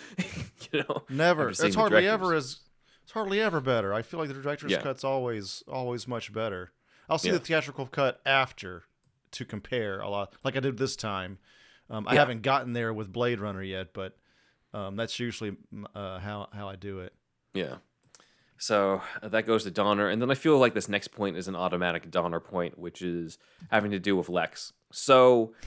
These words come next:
Speaker 2: <laughs>
Speaker 1: uh, one of the things he-, here behind the scenes is that Hackman did not, he shot all his footage with Donner. Hackman never stepped foot on the set when Lester was doing it.
Speaker 2: Okay.
Speaker 1: He refused to come back. So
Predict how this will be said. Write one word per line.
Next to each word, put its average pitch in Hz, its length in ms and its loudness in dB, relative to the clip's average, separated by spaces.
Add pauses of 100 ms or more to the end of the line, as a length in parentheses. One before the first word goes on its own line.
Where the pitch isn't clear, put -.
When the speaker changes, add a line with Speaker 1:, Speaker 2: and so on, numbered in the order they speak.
Speaker 2:
<laughs> - 220 -8
Speaker 1:
uh, 107 320 6
one 120 280 6
of 156 60 4
the 139 80 6
things 123 340 2
he-, 104 300 2
here 104 340 2 (180)
behind 101 260 2
the 92 40 -4
scenes 104 460 -2
is 90 140 -4
that 95 200 4
Hackman 127 600 4
did 98 300 -6
not, 98 520 0 (300)
he 135 140 4
shot 139 300 8
all 123 260 12
his 120 260 2
footage 101 360 2
with 87 120 -2
Donner. 85 320 -2 (680)
Hackman 110 320 4
never 104 260 4
stepped - 240 0
foot 98 180 4
on 92 140 2
the 87 60 -4
set 85 300 0
when 85 160 -4
Lester 85 300 -4
was 78 180 -8
doing 82 300 -6
it. - 200 -20 (100)
Speaker 2:
Okay. 127 220 -4
Speaker 1:
He - 40 2
refused 107 460 0
to 95 60 -2
come 90 200 -2
back. 82 340 -6
So 87 580 4